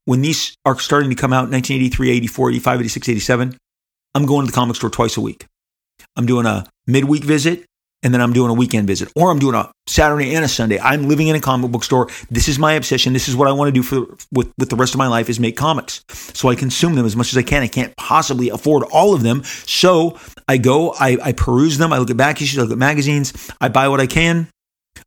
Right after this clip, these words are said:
I'm, I'm a regular consumer at all the different stores in the area during this period. There was a gentleman, and we've talked about him, he's huge, huge, huge, uh, influence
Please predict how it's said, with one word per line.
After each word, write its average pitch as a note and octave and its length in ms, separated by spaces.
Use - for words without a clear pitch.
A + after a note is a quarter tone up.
I'm, B2+ 220
I'm C3 220
a A#2 40
regular C#3 340
consumer C#3+ 420
at B2+ 40
all B2+ 140
the B2+ 80
different B2+ 200
stores B2+ 240
in B2 60
the A#2+ 120
area B2 220
during A#2+ 240
this A#2 100
period. C#3+ 380
There D3+ 200
was E3+ 100
a C#3 60
gentleman, E3 400
and C#3 80
we've C3+ 100
talked F#3+ 300
about B2+ 160
him, B2+ 80
he's B2+ 160
huge, - 560
huge, A3+ 300
huge, G3 480
uh, D3 260
influence C3+ 500